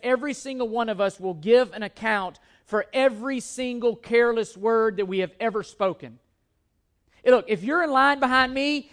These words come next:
you better hold up. You just, just be patient. I'm telling you, I was awful. And I, you think I'm bad now? I was awful in high school.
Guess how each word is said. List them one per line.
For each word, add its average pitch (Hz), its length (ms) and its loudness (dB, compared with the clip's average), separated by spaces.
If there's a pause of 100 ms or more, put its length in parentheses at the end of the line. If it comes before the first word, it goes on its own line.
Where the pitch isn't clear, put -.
(140)
you 208 160 -6
better 202 240 4
hold 208 300 4
up. 160 420 0 (320)
You 202 160 -10
just, 208 260 -4
just 180 220 -4
be 220 100 -8
patient. 220 520 0 (1300)
I'm 202 140 -4
telling 254 320 0
you, 170 120 -6 (220)
I 226 280 6
was 226 240 0 (160)
awful. 185 640 6 (240)
And 196 100 -8
I, 175 80 -6
you 254 160 -4
think 277 140 -2
I'm 254 140 0
bad 247 260 6
now? 254 240 2
I 233 160 4
was 214 140 -2 (100)
awful 214 380 4
in 170 80 -10
high 175 140 -4
school. 123 340 -14